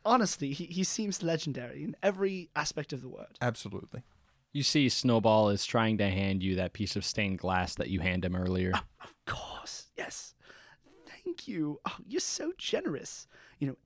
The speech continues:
Speaker 1: every raccoon I've ever met in, again, they're underwater raccoons. What do you expect? <laughs> But th-, they never give back shiny objects.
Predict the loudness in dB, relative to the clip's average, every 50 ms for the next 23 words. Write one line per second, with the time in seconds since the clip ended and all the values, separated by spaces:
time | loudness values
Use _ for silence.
0 | -8 -6 -6 -6 -4 -6 -6 -6 -6 -8 -10 -12 -8 -8 -8 -8 -8 -10 -12 -12
1 | _ -12 -10 -8 -6 -6 -6 -8 -8 -12 -16 -14 -10 -10 -10 -10 _ _ _ _
2 | _ _ _ _ _ -18 -18 -18 _ _ _ -10 -8 -8 -8 -10 -12 -14 -16 -12
3 | -6 -4 -4 -4 -4 -6 -8 -8 -8 -8 -10 -10 -14 -16 -18 -18 -18 -18 -20 -20
4 | -20 -18 -18 -18 -18 -18 -18 -14 -12 -12 -10 -10 -10 -10 -10 -10 -10 -12 -12 -14
5 | _ -20 -20 -20 -20 -14 -6 -4 -4 -4 -4 -10 -18 -20 -16 -6 0 2 2 2
6 | 2 -4 -4 -4 -6 -4 2 4 6 6 6 6 10 8 10 10 12 12 12 12
7 | 12 6 8 8 8 10 8 6 6 4 2 2 2 2 0 -2 -2 -2 -2 -2
8 | -4 -4 -6 -8 -8 -8 -10 -10 -10 -8 -8 -8 -8 -8 -14 -14